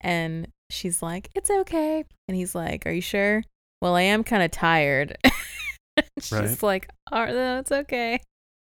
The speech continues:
Speaker 2: Okay.
Speaker 1: "It's never okay, gentlemen." <laughs>
Speaker 2: Right. It's true.
Speaker 1: And then he rolls off and goes to sleep.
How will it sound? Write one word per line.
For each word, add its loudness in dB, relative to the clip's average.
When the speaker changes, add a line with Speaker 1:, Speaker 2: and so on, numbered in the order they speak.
Speaker 2:
Okay. -6
Speaker 1:
"It's -6
never -12
okay, -14
gentlemen." -12
<laughs> -14
Speaker 2:
Right. -2
It's -12
true. -4
Speaker 1:
And 4
then 4
he 4
rolls 2
off -4
and -8
goes -6
to -10
sleep. -8